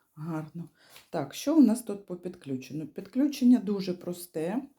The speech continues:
А, вона може бути півтора метри від, е, того міста, де підключається. Тут є два роз'єми. Перший — це о-, оце буде злив води, да? Тут така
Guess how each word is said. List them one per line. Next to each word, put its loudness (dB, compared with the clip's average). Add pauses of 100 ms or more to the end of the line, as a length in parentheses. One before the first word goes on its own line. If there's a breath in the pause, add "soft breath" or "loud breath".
(420 loud breath)
А, -4
вона 6
може 2
бути -6
півтора -2
метри 2 (460)
від, 0
е, -2
того -4
міста, -6
де -2
підключається. -12 (460 loud breath)
Тут -8
є 0
два 2
роз'єми. 0
Перший — -2
це -8
о-, -4
оце -2
буде -2
злив -2
води, -2
да? -2 (400 loud breath)
Тут -8
така 2